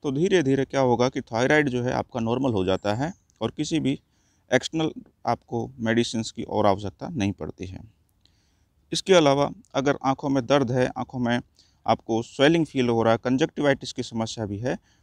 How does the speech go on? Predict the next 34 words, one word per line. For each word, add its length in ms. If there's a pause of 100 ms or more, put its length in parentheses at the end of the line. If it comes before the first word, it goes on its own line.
तो 120 (120)
आप 200 (240)
इसका 460
फांट 720
बना 280
लें। 200 (520)
फांट 220
बनाएंगे 500 (480)
तो 60
क्या 180
करेंगे 440 (240)
कि 100
दो 200
ग्राम 340 (100)
एक 120
गिलास 220
पानी 240
में 140
रख 100
दीजिए, 360
बारह 280
घंटे 260
भिगो 260
दीजिए, 320
फिर 200
उसको 180
फिर 160
छान 200
लीजिए। 340 (540)
दो 240
से 180
तीन 260
ड्रॉप 240 (180)
आपको 360